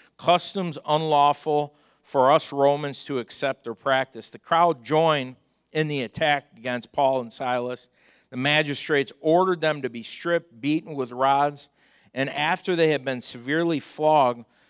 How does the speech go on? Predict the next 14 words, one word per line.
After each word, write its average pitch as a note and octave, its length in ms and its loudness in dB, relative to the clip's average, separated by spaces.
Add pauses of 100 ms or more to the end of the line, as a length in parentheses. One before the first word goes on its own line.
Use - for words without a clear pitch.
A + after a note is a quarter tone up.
(140)
they C3+ 80 2
were B2+ 140 0
thrown F3+ 420 2
in E3+ 120 0
prison, C#3+ 400 0
and C3 140 -6
the A#2 40 -8
jailer D3+ 440 2
was C#3+ 180 0
commanded C#3 560 -6
to B2+ 80 -10
guard C#3+ 680 2
them C#3+ 260 -4
carefully. A#2+ 720 -8